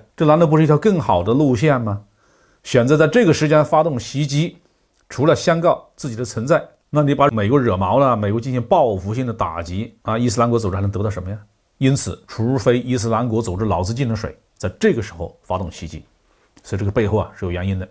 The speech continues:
其次，美国撤离阿富汗之后，很多情报人员需要撤离或者是转入地下，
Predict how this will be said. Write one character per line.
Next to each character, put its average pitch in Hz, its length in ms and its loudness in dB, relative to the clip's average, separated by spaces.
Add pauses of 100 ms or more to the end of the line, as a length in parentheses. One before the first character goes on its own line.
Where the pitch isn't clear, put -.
(160)
其 - 160 2
次， 170 380 0
美 110 260 0
国 135 140 4
撤 151 220 2
离 139 80 2
阿 147 140 2
富 151 80 -2
汗 156 160 0
之 120 80 -6
后， 131 220 -4
很 95 320 -4
多 113 140 0
情 117 240 -6
报 135 100 2
人 101 160 -2
员 98 180 -2
需 110 140 -6
要 101 80 0
撤 135 220 0
离 98 320 -2
或 - 120 -6
者 107 80 -2
是 104 140 -2
转 78 280 -8
入 98 360 -6
地 123 240 -6
下， - 180 -6